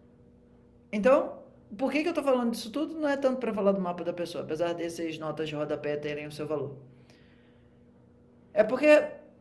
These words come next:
a minha sugestão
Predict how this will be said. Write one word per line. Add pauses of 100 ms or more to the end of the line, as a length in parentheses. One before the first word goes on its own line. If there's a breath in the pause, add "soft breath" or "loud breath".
(560)
a
minha (1000)
sugestão